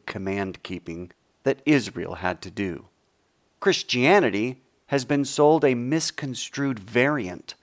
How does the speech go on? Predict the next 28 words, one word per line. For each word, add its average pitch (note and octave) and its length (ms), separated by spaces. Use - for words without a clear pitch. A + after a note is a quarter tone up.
of G#2+ 220
God's E2 300
commandments. D#2+ 720
As G#2+ 220
a G2+ 60
result, F#2+ 560
we A#2+ 240
jettisoned G#2 880
the G#2 180
commandments, F2+ 720
not C3 240
only A#2+ 240
in F#2 160
practice, - 720
but G#2 160
much A2 400
more C#3+ 240
so F2+ 400
as G#2 280
the F#2+ 140
teacher F2+ 640
that A#2+ 220
they A2 100
were G2 220
always A#2+ 720
intended F2 600
to F2+ 120
be. D#2+ 400